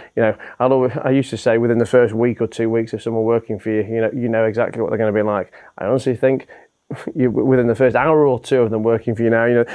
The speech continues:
if there's gonna be a change in, in interview personality to real life personality, or, or if they're gonna have bullshitted their way through an interview, uh,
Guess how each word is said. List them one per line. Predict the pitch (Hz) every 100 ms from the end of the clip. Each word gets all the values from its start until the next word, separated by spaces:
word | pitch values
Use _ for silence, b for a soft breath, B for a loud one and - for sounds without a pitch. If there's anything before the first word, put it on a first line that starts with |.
| B 151
if | 165 131
there's | 139 120
gonna | 151
be | 131 135
a | 123
change | - 143 135 131 123
in, | 117 113 B B 156
in | 127 120 B B 151
interview | 143 139 120 127 127
personality | 131 127 110 117 117 117 117
to | -
real | 120 123 120
life | 120 117 -
personality, | 113 104 113 110 107 113
or, | 113 113
or | 120 117
if | 110 123 127 -
they're | 117
gonna | 123 120
have | 110
bullshitted | 113 127 - 120 117
their | 113
way | 117 117
through | 120 120
an |
interview, | 120 113 110 113 110 - B B
uh, | 117 113 113